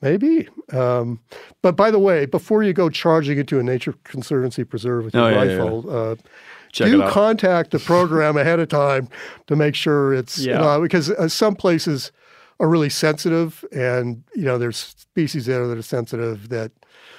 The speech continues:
Speaker 1: you know, make it hard for us to have public access to those places. So they're
Speaker 2: In
Speaker 1: and
Speaker 2: Michigan, we found, we were hiking one time on a nature conservancy property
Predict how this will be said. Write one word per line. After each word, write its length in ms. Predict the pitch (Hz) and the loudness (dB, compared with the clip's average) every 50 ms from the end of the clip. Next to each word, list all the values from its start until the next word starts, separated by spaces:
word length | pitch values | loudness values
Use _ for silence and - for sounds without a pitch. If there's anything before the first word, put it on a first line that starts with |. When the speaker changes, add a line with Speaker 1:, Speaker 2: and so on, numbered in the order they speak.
| - _ _ _ - | -20 _ _ _ -4
Speaker 1:
you 100 | 202 135 | -2 0
know, 220 | 127 123 120 135 | 0 0 0 -2
make 260 | 240 170 135 135 131 | -2 -2 -2 -2 -2
it 100 | 143 127 | -2 -2
hard 300 | 104 131 123 120 117 110 | -2 -2 -2 -2 -2 -4
for 140 | - 127 120 | -6 -8 -8
us 120 | 117 - | -8 -6
to 80 | - 135 | -6 -6
have 140 | 113 110 - | -6 -6 -6
public 260 | - 117 104 107 - | -8 -10 -10 -10 -12
access 480 | 120 107 104 95 - - - 113 - - | -14 -14 -16 -18 -20 -20 -20 -20 -18 -16
to 80 | - 123 | -14 -14
those 160 | 110 - - | -14 -16 -16
places. 300 | - 120 110 107 - - | -16 -18 -18 -16 -10 -4
So 140 | - 175 156 | -2 0 2
they're 120 | 160 156 | 2 4
Speaker 2:
In 60 | 127 127 | 4 4
Speaker 1:
and 80 | 127 | 6
Speaker 2:
Michigan, 480 | 151 180 196 - - 131 123 113 113 104 | 4 4 4 2 0 0 0 0 0 2
we 160 | 107 120 135 | 2 0 2
found, 580 | - - 135 123 120 120 117 117 113 113 113 - - | 2 2 2 2 2 2 0 -2 -4 -6 -8 -10 -6
we 180 | 110 110 117 | -2 0 2
were 60 | 107 95 | 2 0
hiking 420 | - - 151 - 175 - 73 - _ _ _ _ _ _ _ _ _ _ _ | 2 2 0 0 0 -4 -12 -16 _ _ _ _ _ _ _ _ _ _ _
one 260 | - - 101 98 92 | -14 -10 -8 -6 -6
time 340 | 92 101 90 90 85 - 110 _ _ _ _ _ _ _ _ _ _ _ _ _ _ - | -6 -6 -6 -8 -8 -12 -16 _ _ _ _ _ _ _ _ _ _ _ _ _ _ -6
on 140 | 113 104 101 | -4 -2 -2
a 60 | 95 90 | -4 -4
nature 340 | 113 117 104 104 98 - 95 | -2 0 0 0 -2 -4 -8
conservancy 500 | - - 92 - 107 98 92 87 - 98 | -10 -8 -4 -2 -2 -2 -2 -4 -8 -10
property 560 | 90 - 95 90 90 85 - - - 107 107 | -6 -4 -2 -2 -2 -4 -6 -10 -12 -12 -14